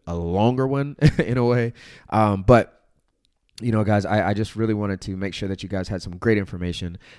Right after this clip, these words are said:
especially on the return, uh, of becoming the vision, man. It's all about becoming who you know you can become in order to have the things that you desire, man. And we are fighting against fucking mediocrity.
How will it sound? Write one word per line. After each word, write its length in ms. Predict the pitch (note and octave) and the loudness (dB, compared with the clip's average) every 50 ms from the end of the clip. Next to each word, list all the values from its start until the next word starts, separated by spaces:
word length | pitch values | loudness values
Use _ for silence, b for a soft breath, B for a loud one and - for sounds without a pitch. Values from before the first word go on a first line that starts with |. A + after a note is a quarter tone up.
| B | B
especially 340 | - - A#2 A2 - - G2+ | -2 0 2 2 2 2 0
on 120 | F2 G2 F#2+ | 0 0 -2
the 80 | F2+ | -2
return, 500 | E2+ F2 - - C#3 C#3 C3 B2 A2+ A2+ B B B B B B - | -2 4 6 8 8 8 8 6 2 -2 B B B B B B -2
uh, 220 | G2+ G2+ G2 F#2+ | 0 2 2 2
of 160 | - F#2+ F#2 F#2 | 2 0 0 0
becoming 340 | G2+ G2 - A2+ G#2+ G2+ | 0 0 0 0 -2 -2
the 60 | F#2+ F#2 | -2 0
vision, 320 | E2+ G2 F#2 F2+ F#2+ F2 | 2 2 2 2 0 0
man. 200 | F2+ F2+ F#2 - | 0 -2 -2 -2
It's 120 | - F2 - - | -4 -6 -4 -2
all 160 | F#2 G2+ G2 | 0 0 2
about 240 | G2 F2+ F#2+ F2 - | 2 0 0 -2 -2
becoming 360 | - - - G#2 G2 F#2 F2+ | -4 -6 -6 -4 -4 -4 -2
who 120 | E2 G2 F#2+ | -2 -2 0
you 160 | F#2 F2 F2 | -2 -2 -4
know 240 | E2+ F#2 F#2+ F#2+ F#2 | -4 -2 -2 0 0
you 140 | F2+ F2 | -2 -2
can 120 | F2 - F2+ | -4 -6 -6
become 320 | E2+ E2 - G2+ F#2+ F2 | -8 -6 -4 -4 -4 -4
in 60 | E2+ | -4
order 180 | E2 E2+ E2+ E2+ | -4 -4 -6 -6
to 120 | E2 - | -6 -8
have 420 | F2 - - A2 G2 G2 F#2+ F2 E2 B B B B B - | -8 -4 0 0 2 2 0 -2 -6 B B B B B -10
the 80 | F#2 | -8
things 240 | F2 - F#2+ F#2 D#2+ | -6 -4 -4 -4 -4
that 160 | F2 E2+ - | -4 -4 -4
you 60 | F2 E2 | -4 -4
desire, 420 | F#2 E2 D#2 F#2 F2+ F2 E2+ E2 | -4 -2 0 2 2 2 0 0
man. 240 | E2+ E2+ E2 E2+ - | -2 -4 -6 -6 -6
And 180 | - F2+ F2+ | -8 -8 -6
we 140 | E2+ F2 F2+ | -4 -4 -2
are 300 | F2 E2+ E2+ E2+ E2+ - _ _ - - | -2 -2 -2 -4 -6 -8 _ _ -20 -20
fighting 520 | - - - - A#2+ A2+ A2+ A2 A2 G2 | -20 -16 -2 0 2 2 2 2 0 -4
against 300 | F#2+ F2+ F#2 F#2 D#2+ - | -6 -8 -10 -12 -12 -12
fucking 300 | - F2+ E2+ - F2+ E2+ | -10 -12 -10 -10 -12 -10
mediocrity. 640 | E2+ E2+ E2+ E2+ E2 D#2 D#2 - - D2+ - - - | -8 -8 -6 -6 -6 -8 -8 -10 -12 -14 -14 -14 -18